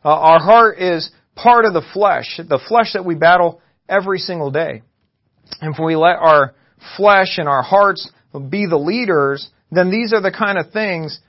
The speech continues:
that we will find our hearts and our flesh aiming for. You might think, "Well, I would never do those things. Those are pretty serious. I'd never do those things." Uh, well, I would hope that you probably would never commit murder or adultery or blaspheme. Uh, and I think it's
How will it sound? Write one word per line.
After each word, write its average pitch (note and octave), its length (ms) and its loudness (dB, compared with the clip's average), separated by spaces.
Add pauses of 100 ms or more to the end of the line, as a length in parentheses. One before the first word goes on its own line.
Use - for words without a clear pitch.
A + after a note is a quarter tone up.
(140)
that E3+ 180 0
we F3 100 -4
will F3 220 2
find F#3+ 340 -4
our D3 180 4
hearts F#3+ 420 0
and D#3+ 60 -4
our C3+ 100 -4
flesh - 440 -6
aiming D3 380 -8 (100)
for. G#2 240 -14 (760)
You D#3 100 -6
might E3+ 220 -2
think, D#3 240 -4 (240)
"Well, F#3+ 100 -2
I G#3 100 4
would D3+ 200 -2
never F3+ 420 -2
do D#3+ 240 -6
those C#3+ 260 -2
things. B2 180 -8
Those D#3+ 160 -2
are E3 40 -4
pretty F3+ 220 -6
serious. F3 420 -8
I'd D3+ 200 0
never C#3+ 240 -4
do D#3 180 -8
those C#3+ 260 -4
things." A2+ 260 -14 (340)
Uh, D#3 220 4
well, G#3+ 400 4
I E3+ 160 0
would E3+ 140 0
hope F3 380 2
that E3+ 160 -2
you D3+ 100 -8
probably F#3+ 380 -2
would F3 160 -4
never D#3 240 0
commit F#3 280 -8
murder D3 460 0 (220)
or D#3+ 120 2
adultery D#3 680 2
or C3+ 80 -2
blaspheme. C#3+ 760 -6 (300)
Uh, D3 200 2
and F3 300 -2
I F#3+ 200 0
think G3+ 160 -2
it's E3 200 -6